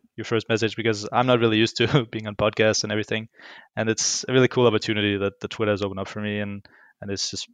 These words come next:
it's, it was really fun kind of also going through the questions and, and coming up with answers and kind of reflecting on, on my career so far. So thanks for having me.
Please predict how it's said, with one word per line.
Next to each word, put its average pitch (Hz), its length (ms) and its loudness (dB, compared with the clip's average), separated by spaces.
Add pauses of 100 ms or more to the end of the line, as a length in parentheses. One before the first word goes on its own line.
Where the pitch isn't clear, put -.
(240)
it's, - 160 -16
it 123 60 -2
was 127 160 0
really 127 160 6
fun 110 260 2
kind 110 220 -2
of 98 100 -10
also 123 240 -4
going 127 160 2
through 120 200 -2
the 104 60 -4
questions 107 600 -2
and, 101 240 -12
and 110 80 -14
coming 107 240 -2
up 104 100 2
with 104 160 -6
answers 104 320 -4
and 110 60 -18
kind 120 160 2
of 107 100 -2
reflecting 107 560 0
on, 101 200 -4 (260)
on 101 100 -6
my 101 140 -2
career 104 340 -4
so 104 120 -6
far. 107 280 -6
So 104 260 -10
thanks 117 220 -4
for 104 100 -6
having 107 180 -4
me. 104 120 -14